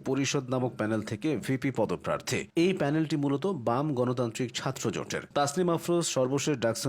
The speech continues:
নির্বাচনে স্বতন্ত্র প্যানেল থেকে শামসুন্নাহার হল সংসদের ভিপি নির্বাচিত হয়েছিলেন। এদিকে একই প্যানেলে বামপন্থী ছাত্রনেতা মেঘ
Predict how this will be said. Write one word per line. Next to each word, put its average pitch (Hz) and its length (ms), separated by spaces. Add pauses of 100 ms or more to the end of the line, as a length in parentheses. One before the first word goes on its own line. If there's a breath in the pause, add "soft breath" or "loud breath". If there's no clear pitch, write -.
নির্বাচনে 117 460 (300)
স্বতন্ত্র 175 400 (100)
প্যানেল 117 320
থেকে 123 180 (160)
শামসুন্নাহার 135 600
হল 107 160 (120)
সংসদের 101 440 (100)
ভিপি 143 320
নির্বাচিত 92 400 (120)
হয়েছিলেন। 110 440 (300)
এদিকে 196 260 (260)
একই 185 260
প্যানেলে 151 300 (140)
বামপন্থী 135 600
ছাত্রনেতা 107 520 (180)
মেঘ 127 160